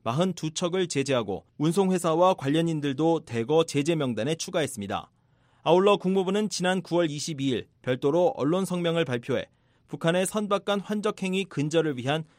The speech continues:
국제사회의 제재 이행 노력을 거듭 강조하기도 했으며 지난 십육일에는 영국 정부와 합동으로 해상보험회사 관계자들이 참석한 관련 회의를 열기도 했습니다.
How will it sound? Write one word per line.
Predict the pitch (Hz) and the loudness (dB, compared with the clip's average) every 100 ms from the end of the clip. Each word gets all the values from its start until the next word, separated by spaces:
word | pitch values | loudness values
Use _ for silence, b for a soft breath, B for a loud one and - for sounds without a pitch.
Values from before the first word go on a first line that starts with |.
| b | b
국제사회의 | - 165 196 180 175 165 165 185 | -10 -4 -2 0 2 2 2 0
제재 | 175 127 139 175 | -2 -2 0 2
이행 | 170 147 151 | 2 0 0
노력을 | 131 117 147 165 | 0 0 0 0
거듭 | - 131 170 | -2 -4 -4
강조하기도 | - 131 151 175 156 135 | -4 -4 0 0 0 -4
했으며 | - 110 82 - _ _ _ _ - | -4 -6 -6 -12 _ _ _ _ -2
지난 | 160 185 | 2 2
십육일에는 | 208 180 156 165 160 196 185 | 2 -2 0 2 4 2 0
영국 | 123 160 180 | 0 0 0
정부와 | 180 165 165 185 | -2 -2 0 0
합동으로 | 180 - 202 135 95 _ _ - | 0 -4 -2 0 -2 _ _ -8
해상보험회사 | 202 196 202 190 151 170 175 165 170 | -4 -2 -2 -2 0 0 0 0 0
관계자들이 | 165 135 139 147 139 123 131 | 0 -2 0 0 0 -2 -4
참석한 | 131 120 113 143 160 b b b | -4 -6 -4 -2 -4 b b b
관련 | 127 135 180 175 | 0 2 2 0
회의를 | 214 202 175 | -4 -2 0
열기도 | 120 113 107 | 0 -2 -4
했습니다. | - 98 95 | -6 -6 -6